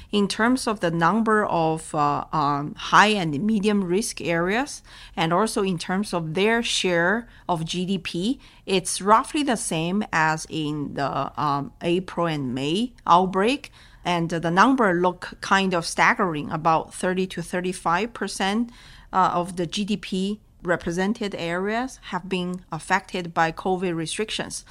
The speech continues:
However, this time around, we have seen them doing a better job in terms of ensuring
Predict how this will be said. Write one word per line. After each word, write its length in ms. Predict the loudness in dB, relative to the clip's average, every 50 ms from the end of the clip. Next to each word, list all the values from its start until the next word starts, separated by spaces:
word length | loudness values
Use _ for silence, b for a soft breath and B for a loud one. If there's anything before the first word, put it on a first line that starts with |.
| B B B B B
However, 440 | 8 10 10 10 10 6 4 2 2
this 280 | 2 0 0 0 -2
time 240 | 0 0 2 2 4
around, 400 | 4 4 4 4 4 2 0 -2
we 140 | -2 -2 -2
have 220 | 0 0 0 -2
seen 320 | -2 -4 -6 -4 -4 -2 -2
them 240 | -2 -2 -2 -4 -4
doing 280 | -4 -4 -4 -2 -2
a 80 | -4 -2
better 280 | 0 -2 0 0 -2
job 400 | -4 0 0 2 4 4 2 0 -2
in 140 | -6 -8 -8
terms 380 | -8 -6 -6 -6 -6 -4 -4
of 160 | -6 -6 -4
ensuring 720 | -4 -6 -6 -6 -6 -2 0 2 2 2 2 0 -2 -6